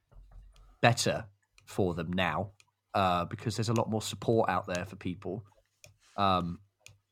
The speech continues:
and I think that's a good thing. And that's what we need. But yeah, that, that was kind of, that was why I did what I, I mean, yeah,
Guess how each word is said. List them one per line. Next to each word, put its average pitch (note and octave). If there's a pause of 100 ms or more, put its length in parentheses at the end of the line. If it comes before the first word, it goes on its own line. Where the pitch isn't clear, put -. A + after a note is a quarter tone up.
(140)
and A2+
I G#2
think A2+
that's A#2
a -
good C3+
thing. D#2+ (260)
And G2+
that's A2
what -
we F#2+
need. F#2 (640)
But -
yeah, G2+
that, A#2+
that C3+
was A2+
kind A2
of, F#2+ (540)
that B2+
was G#2+
why G#2
I G2+
did G2
what F#2+
I, -
I -
mean, A2 (320)
yeah, F#2+